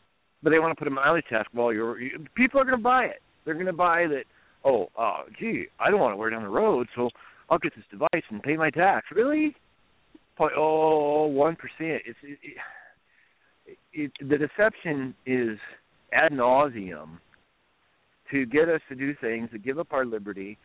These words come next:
And, of course, you got information, information age, you know, again, back to technocracy rising. I got a buddy, he's taking a college class now. Long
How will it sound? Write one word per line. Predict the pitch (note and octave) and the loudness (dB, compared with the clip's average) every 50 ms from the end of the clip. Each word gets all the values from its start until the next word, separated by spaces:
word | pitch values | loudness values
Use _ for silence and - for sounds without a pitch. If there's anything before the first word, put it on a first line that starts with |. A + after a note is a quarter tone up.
| - - - - _ _ | -20 -20 -20 -20 _ _
And, | - C3 | -8 -8
of | A#2 | -6
course, | - - A2 G#2+ G#2 - - _ _ _ _ _ _ _ _ _ | -4 -2 -2 -2 -2 -4 -8 _ _ _ _ _ _ _ _ _
you | A#2+ A#2+ | -4 0
got | A2 A#2+ A2+ A2 - _ _ _ _ - D3 | 2 4 4 2 0 _ _ _ _ -8 -6
information, | C#3+ - - C#3 D3 E3+ G3 - - - - | -6 -4 -4 -2 0 0 0 -2 -4 -8 -8
information | - E3 F3+ - G#3+ G#3 G3+ G3+ G#3+ - - A2+ D#2+ | -8 -6 -6 -4 -4 -4 -4 -4 -4 -6 -8 -10 -12
age, | B1 A1 A1 - - D#2 | -14 -14 -16 -20 -20 -14
you | F2 | -12
know, | G2 G2 G#2+ G#2 _ _ | -10 -10 -10 -10 _ _
again, | - F2 - G#2+ G2+ G#2 G2+ - | -14 -10 -8 -8 -8 -8 -8 -6
back | F2+ F2+ F#2 - | -6 -6 -6 -6
to | - F#2+ - - - F#2+ | -12 -18 -18 -12 -8 -8
technocracy | F#2+ - - F2 F#2 G2+ - G2 - - G2+ F#2+ | -8 -4 -2 -2 -2 -2 -4 -8 -16 -14 -6 0
rising. | C3 F3 G#3+ G#3+ - - F2+ - _ _ _ _ _ _ _ _ _ _ _ _ _ - - _ - | 2 2 4 2 0 -4 -12 -20 _ _ _ _ _ _ _ _ _ _ _ _ _ -20 -12 _ -2
I | F3+ | 0
got | G3+ A3 | 2 0
a | E3+ | 0
buddy, | C#3 D3 D#3+ F3 D3 A#2 A2 A#2 | 2 2 2 2 2 -2 -4 -6
he's | C3+ C3+ - - - | -8 -10 -10 -6 -4
taking | E3 F3+ F3+ - E3 C#3 | -4 -4 -2 -4 -6 -6
a | B2 | -6
college | A2 - - E3+ F#3 F3+ D#3+ A2+ F#2 - | -4 -2 0 0 2 2 0 -2 -4 -6
class | - F#2 F2+ E2 D#2 D#2+ - - | -4 -4 -2 -2 -4 -8 -10 -10
now. | F#2 F2 D#2+ D2+ C2+ - - _ _ _ _ _ _ _ _ _ _ _ _ _ _ _ - F2+ | -10 -8 -8 -10 -12 -14 -16 _ _ _ _ _ _ _ _ _ _ _ _ _ _ _ -6 -4
Long | F#2 F#2 | -4 -4